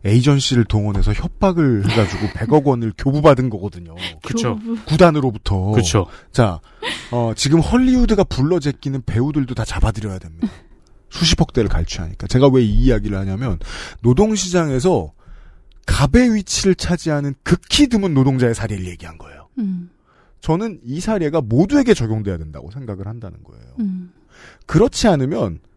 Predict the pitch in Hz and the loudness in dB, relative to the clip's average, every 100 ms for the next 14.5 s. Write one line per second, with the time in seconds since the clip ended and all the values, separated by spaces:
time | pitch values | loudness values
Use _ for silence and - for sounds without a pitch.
0 | _ _ _ 120 156 151 185 98 127 165 | _ _ _ -2 0 2 2 2 0 0
1 | 170 180 113 131 170 - - - 156 131 | 2 4 4 2 0 -2 -4 -4 -2 -2
2 | 135 - 254 - 240 143 104 113 113 104 | -2 -2 -4 -2 -2 0 2 2 2 -2
3 | 98 98 101 - 170 277 262 180 143 117 | -2 -2 -2 0 2 2 2 2 2 2
4 | 90 80 76 71 71 69 98 95 87 85 | 2 -2 -8 -8 -8 -4 -2 0 -2 -6
5 | - - - 156 180 208 170 185 156 117 | -14 -18 0 2 2 2 2 0 -2 -4
6 | 107 104 90 95 98 113 143 104 80 78 | -4 -4 -4 -4 -2 0 0 -2 -8 -12
7 | 78 78 76 73 65 64 71 226 196 180 | -14 -16 -20 -18 -18 -16 -2 0 0 0
8 | 170 - - - 131 143 185 190 151 190 | -4 -12 -18 -8 -2 0 0 -2 -4 -4
9 | 208 208 190 170 151 135 190 - 208 165 | -4 -2 0 0 -2 -10 -10 -6 -4 -2
10 | 113 - 143 131 120 120 202 233 190 139 | -2 -2 -2 -4 -6 -8 -8 -6 -4 0
11 | 131 247 - _ - 220 202 127 127 170 | 2 2 -2 _ -8 -2 0 0 2 0
12 | 190 - 143 107 98 73 71 143 233 _ | 0 0 0 0 -4 -6 -6 -6 -8 _
13 | _ _ _ - 220 - - - - 160 | _ _ _ -10 -6 -2 -2 -4 -2 -2
14 | 135 113 80 78 165 | 2 2 0 -4 -8